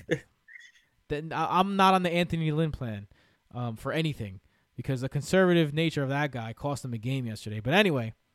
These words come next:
Speaker 2: he goes and he says Tyrod Taylor's a starter if he's healthy. There's no guarantee he's healthy, but I think you're blind to see that Justin Herbert didn't not only impress. Me and Jason were watching that game together yesterday,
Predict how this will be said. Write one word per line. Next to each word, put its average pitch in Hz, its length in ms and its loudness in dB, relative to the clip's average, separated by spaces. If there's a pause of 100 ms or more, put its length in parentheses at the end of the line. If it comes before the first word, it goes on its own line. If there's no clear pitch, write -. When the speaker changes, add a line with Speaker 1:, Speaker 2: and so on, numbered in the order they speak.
(760)
Speaker 2:
he 269 220 4
goes 254 440 10 (540)
and 202 280 6
he 185 160 2
says 214 220 6
Tyrod 208 280 6
Taylor's 196 220 8
a 170 60 2
starter 160 320 8
if 139 60 -2
he's 143 140 0
healthy. 110 260 -2
There's 180 240 4
no 240 140 6
guarantee 226 340 2
he's 202 140 -2
healthy, 190 280 2
but 156 260 2 (300)
I 185 140 2
think 214 180 2
you're 190 120 4
blind 175 440 4
to 151 80 -2
see 160 260 4
that 139 160 2
Justin 151 280 2
Herbert 139 260 0
didn't 143 260 -2 (120)
not 208 240 6
only 196 140 4
impress. 170 300 2 (380)
Me 220 140 4
and 240 100 4
Jason 226 260 8
were 202 60 2
watching 185 220 2
that 165 120 0
game 180 180 0
together 156 220 -2
yesterday, 131 460 -6